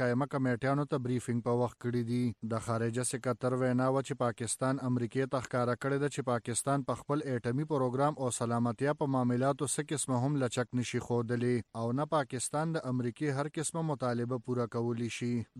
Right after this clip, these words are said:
د خارجه سکرتر وینا وه چې د پاکستان او د امریکې تعلقات تل ښکته بره شوي دي، خو موجوده حالاتو کې د امریکې لخوا هند سره مخ په سیوا کیدونکې مرستې او بیا د چین او د پاکستان ترمنځ اقتصادي لارې منصوبې په سر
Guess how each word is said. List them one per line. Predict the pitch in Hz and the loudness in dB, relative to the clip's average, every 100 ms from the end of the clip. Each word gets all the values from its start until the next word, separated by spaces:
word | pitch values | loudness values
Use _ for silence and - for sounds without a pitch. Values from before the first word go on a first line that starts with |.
| 117 | -6
د | 107 | -4
خارجه | 117 117 117 127 - | -2 -2 -2 -2 -4
سکرتر | 117 123 - 131 131 | -2 -2 0 0 2
وینا | 127 131 135 | 2 4 2
وه | 139 | 2
چې | 143 131 | 0 -2
د | 117 | 0
پاکستان | 120 123 113 - 139 143 | 0 -2 -4 0 -2 0
او | 131 123 | 0 2
د | 123 | 2
امریکې | 120 113 143 143 135 | 0 0 -2 2 2
تعلقات | 120 117 139 143 - | 2 2 2 0 0
تل | 147 - | -2 -2
ښکته | 131 123 123 123 | -4 -2 0 0
بره | 120 - | 0 0
شوي | 123 120 117 | -2 0 0
دي، | 120 120 - - | 0 -2 -4 -8
خو | 127 127 | -2 0
موجوده | 123 120 127 156 160 | 0 -2 -2 0 0
حالاتو | 147 147 151 | 2 0 -2
کې | 151 165 | -4 -6
د | 165 135 | -4 -2
امریکې | 127 120 - 156 156 | -2 -2 -4 -2 -2
لخوا | 147 165 131 | 0 0 0
هند | 147 147 | -4 -4
سره | 160 160 151 | -2 -2 -2
مخ | - | -4
په | 151 - | -4 -2
سیوا | 135 123 120 | -2 -2 -2
کیدونکې | 123 123 147 156 151 | -4 -4 -4 -4 -2
مرستې | 131 143 - 165 | -2 -2 -2 0
او | 143 | 0
بیا | 135 | 0
د | 127 120 | -2 -4
چین | 170 170 | -6 -6
او | 139 131 | -4 -2
د | 123 | -2
پاکستان | 123 - 113 - 160 151 | -4 -4 -6 -2 -2 -2
ترمنځ | 135 139 151 156 139 | -2 -2 -2 -2 -4
اقتصادي | 120 131 - 127 127 151 | -8 -8 -4 -2 -2 0
لارې | 151 160 147 | 0 0 0
منصوبې | 127 - 123 151 143 | -2 -2 -2 -2 -2
په | 127 | -4
سر | 147 | -2